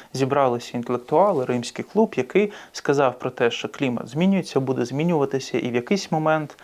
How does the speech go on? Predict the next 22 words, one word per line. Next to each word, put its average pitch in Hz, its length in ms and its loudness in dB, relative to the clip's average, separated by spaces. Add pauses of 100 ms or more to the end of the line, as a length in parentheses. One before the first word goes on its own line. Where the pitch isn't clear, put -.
(280)
а 123 120 2
це 135 180 0
сягне 131 320 0
таких 120 500 -6
меж, 151 260 4
що - 440 -4
вороття 120 680 4
назад 139 500 -2 (120)
не 131 160 -2
буде. - 320 -8 (520)
І 139 680 4 (100)
вже 151 380 4
в - 180 -6 (100)
другому 131 640 4
виданні, 131 680 2 (460)
а, 127 260 4
вони 139 260 2
писали, 147 520 0
що - 160 -6
для 123 100 -6
того, 131 260 4
щоб - 300 -6